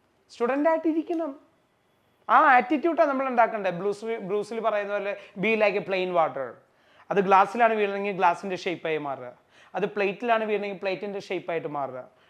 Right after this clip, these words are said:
അത് കുപ്പിയിലാണ് വീഴണമെങ്കിൽ കുപ്പിയുടെ ഷേപ്പായിട്ട്. അങ്ങനെ, ഏഹ്, ഫ്ലെക്സിബിലിറ്റി ആയിത്തീരുന്ന ഒരു മനസ്സിനുടമയാവുക. ആവശ്യമുള്ള സ്ഥലത്ത് മാത്രമേ അങ്ങനെ ആവാൻ പാടുള്ളൂ.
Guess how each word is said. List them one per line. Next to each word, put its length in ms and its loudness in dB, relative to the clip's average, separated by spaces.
അത് 280 4
കുപ്പിയിലാണ് 560 2
വീഴണമെങ്കിൽ 280 0
കുപ്പിയുടെ 400 0
ഷേപ്പായിട്ട്. 440 -6
അങ്ങനെ, 420 2
ഏഹ്, 200 -2
ഫ്ലെക്സിബിലിറ്റി 800 -2
ആയിത്തീരുന്ന 720 0
ഒരു 460 -2
മനസ്സിനുടമയാവുക. 1000 2
ആവശ്യമുള്ള 600 0
സ്ഥലത്ത് 360 -4
മാത്രമേ 440 -2
അങ്ങനെ 200 -4
ആവാൻ 260 0
പാടുള്ളൂ. 440 -4